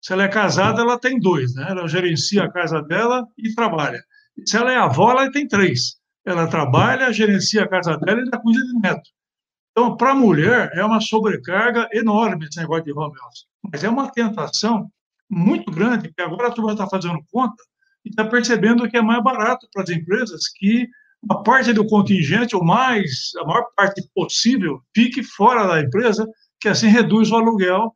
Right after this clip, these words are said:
do número de andares lá que ela era obrigada a alugar, né? E agora ela pode vir de cinco andares, vai alugar dois.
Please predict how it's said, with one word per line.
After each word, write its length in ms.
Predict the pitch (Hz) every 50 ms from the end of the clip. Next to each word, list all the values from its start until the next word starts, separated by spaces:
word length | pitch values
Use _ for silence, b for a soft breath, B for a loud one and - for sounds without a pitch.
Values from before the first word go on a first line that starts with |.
| _ _ _ _ _ -
do 120 | 190 196
número 240 | 190 196 208 202 190
de 80 | 180
andares 500 | 190 175 160 147 165 175 185 180 165 147
lá 180 | 131 165 165 160
que 120 | - -
ela 260 | 165 156 147 143 135 123 123 - _ _ -
era 220 | 160 156 156 156
obrigada 500 | 156 143 160 151 147 160 160 156 151 151
a 140 | 147 147 147
alugar, 500 | 151 160 160 131 127 170 214 247 214 - 139 135
né? 140 | 151 214 226 _ _ _ _ _ -
E 80 | 170
agora 320 | 175 170 143 160 175 190 214
ela 160 | 240 233 233
pode 160 | 208 202 196
vir 140 | 190 208 226
de 100 | 233 208
cinco 380 | - - 208 214 208 214 185 180
andares, 320 | 160 143 156 170 196 214
vai 120 | 233 254 262
alugar 300 | 254 262 269 269 294 277
dois. 540 | 277 202 202 214 190 - - - - -